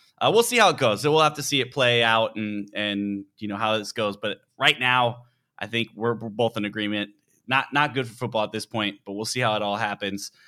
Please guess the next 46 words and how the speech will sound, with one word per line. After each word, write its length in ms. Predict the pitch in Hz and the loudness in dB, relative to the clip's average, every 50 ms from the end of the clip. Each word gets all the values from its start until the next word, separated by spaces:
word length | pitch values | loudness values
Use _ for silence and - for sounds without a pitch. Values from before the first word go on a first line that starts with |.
| - _ _ - - | -20 _ _ -4 0
Um, 340 | 104 110 113 113 113 113 113 - | 2 4 6 6 6 4 4 4
I 60 | 147 | 4
wanna 160 | 202 247 262 | 4 4 4
talk 200 | 262 208 190 - | 4 4 4 2
to 100 | - 185 | 0 -6
you 40 | 170 | -4
because 480 | 156 156 - 165 147 143 127 - - | -2 0 2 4 4 2 2 -2 -4
we 180 | 139 156 196 202 | -2 0 2 4
had 300 | 190 165 147 127 120 - - _ _ _ _ _ _ _ _ _ _ - - - | 4 4 4 2 0 -4 -10 _ _ _ _ _ _ _ _ _ _ -20 -14 -12
spoke 280 | - - - 143 131 131 | -6 -2 2 2 2 2
earlier 300 | 139 131 131 127 123 117 | 2 2 4 4 4 4
in 80 | 110 107 | 2 2
the 80 | 110 | 0
year 160 | 113 117 117 | 2 2 2
about 240 | 117 98 113 110 107 | 2 2 0 0 0
all 140 | 107 110 127 | 2 0 0
the 80 | 151 147 | -2 -4
free 180 | - 120 113 | -4 -2 -2
agents 300 | 110 110 92 101 - - | -2 -2 -4 -8 -12 -10
we 80 | 104 104 | -6 -2
had 340 | 107 101 101 101 98 95 95 | 0 2 4 4 4 2 0
and, 220 | 90 92 95 95 _ _ _ _ _ _ _ | -2 -4 -6 -10 _ _ _ _ _ _ _
uh, 200 | - 101 104 104 | -10 -8 -8 -8
people 280 | - - 156 147 143 127 | -8 -6 -6 -6 -4 -2
we 40 | 123 | -2
were 120 | 123 120 | 0 0
interested 540 | 104 113 107 - 117 113 - - 117 107 107 | 0 0 -2 -4 -6 -10 -8 -4 -2 0 2
in. 160 | 110 110 101 | 2 2 2
And, 240 | 104 101 101 95 - _ _ _ _ _ _ _ _ _ - | 0 -2 -2 -4 -6 _ _ _ _ _ _ _ _ _ -6
and, 420 | 104 107 107 104 101 104 104 101 107 | -4 -2 -2 -2 -4 -4 -4 -2 -2
uh, 320 | 107 107 107 104 101 101 | 0 0 0 -2 -2 -4
one 260 | - 90 120 143 160 | -6 -4 -2 0 0
of 60 | 175 | 0
the 80 | 170 135 | 0 0
players 340 | - 139 131 131 123 120 123 | 0 2 2 2 2 2 0
that 100 | 117 95 | -2 -2
you 140 | 107 143 208 | -2 -2 0
mentioned 680 | 220 170 135 113 113 - 117 110 104 107 107 107 117 - _ _ _ - | 2 2 0 0 -2 -2 -2 -2 -4 -4 -6 -10 -12 -16 _ _ _ -4
that 160 | 110 104 76 | -4 -4 -2
you 120 | 110 123 127 | -2 -2 -2
were 160 | 123 113 110 | 0 0 0
hoping 340 | 123 127 120 120 120 110 110 | 0 -2 -2 -2 -4 -4 -4
we'd 220 | 107 107 104 - | -4 -6 -8 -8
get 220 | - 110 98 - | -8 -10 -8 -4
back 320 | - 101 101 98 98 - - - - | -2 0 0 0 0 -4 -10 -16 -8
was 400 | 98 104 98 98 95 92 - | -6 -4 -2 -2 -4 -6 -8